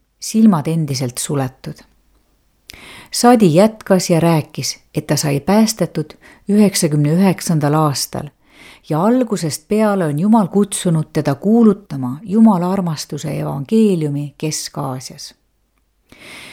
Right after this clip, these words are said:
Jumal on avanud talle ebatavalisi uksi. Mõni aasta tagasi kutsuti teda jutlustama Afganistani vanglasse.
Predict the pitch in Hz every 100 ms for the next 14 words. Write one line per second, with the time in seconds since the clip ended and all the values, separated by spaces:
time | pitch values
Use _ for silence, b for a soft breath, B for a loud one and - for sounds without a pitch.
0 | B _ 202 247 240 190 165 196 226 196
1 | 165 - 143 226 226 220 160 175 156 143
2 | 135 156 143 - - - 156 123 _ _
3 | _ _ B B B B 180 240 240 214
4 | 185 - 170 247 254 175 131 143 139 -
5 | 175 - 170 - 151 151 151 151 233 -
6 | 165 - 151 143 147 - 156 147 139 -
7 | 226 233 165 143 175 156 131 120 - -